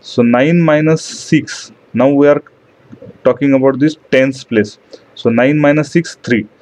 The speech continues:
So on a star there must be the three. So now two digit we have find out. One is the box and another is the star. Okay, so this three and this respectively three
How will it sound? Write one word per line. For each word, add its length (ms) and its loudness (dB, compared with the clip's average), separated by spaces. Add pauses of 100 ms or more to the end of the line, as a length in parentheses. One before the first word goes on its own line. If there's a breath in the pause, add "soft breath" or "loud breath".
(320 soft breath)
So 540 -2
on 200 2
a 60 0
star 540 -2
there 320 0
must 340 0
be 120 0
the 200 2 (280)
three. 220 -2 (400 soft breath)
So 420 2 (220)
now 420 0 (200)
two 140 4
digit 300 0
we 120 4
have 140 2
find 220 0
out. 180 0
One 300 0
is 100 -2
the 140 0
box 380 0
and 180 -4
another 400 2
is 140 -2
the 160 0
star. 400 -4 (120)
Okay, 260 -2 (380 soft breath)
so 200 0
this 240 0 (100)
three 360 0
and 380 -2 (560)
this 280 0
respectively 800 0 (160)
three 340 0